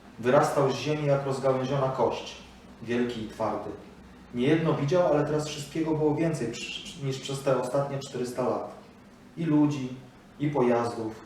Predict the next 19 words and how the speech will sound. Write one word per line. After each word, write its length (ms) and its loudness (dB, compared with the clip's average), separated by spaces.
i 100 0
zwierząt, 680 -2
i 80 -6
dźwięków. 520 -4
Spłodził 560 -4
niejeden 420 -2
owoc. 440 -6
Żołędzie 480 4
spadały 460 0
na 120 2
płyty 380 -4
chodnika, 640 -4
rozgniatały 640 0
je 120 0
koła 240 2
rowerów 500 0
i 40 -4
buty 260 -6
przechodniów. 680 -8